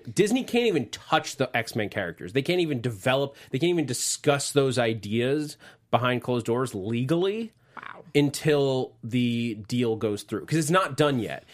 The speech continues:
Speaker 1: It's still in process. And until it's done, technically it violates antitrust laws for them to be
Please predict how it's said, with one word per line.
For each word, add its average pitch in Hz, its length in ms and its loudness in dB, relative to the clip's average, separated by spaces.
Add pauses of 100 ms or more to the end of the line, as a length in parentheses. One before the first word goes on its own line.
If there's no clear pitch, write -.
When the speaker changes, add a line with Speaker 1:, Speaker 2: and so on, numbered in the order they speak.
(100)
Speaker 1:
It's 143 200 0
still 175 360 2
in 151 140 4
process. - 680 -2
And 123 140 0
until 143 260 0
it's - 120 -6
done, 139 420 0 (300)
technically 160 580 0
it 117 160 -8
violates 120 460 0
antitrust 107 560 -4
laws 82 340 -6
for - 160 -6
them 101 180 -4
to 98 120 -16
be 95 180 -8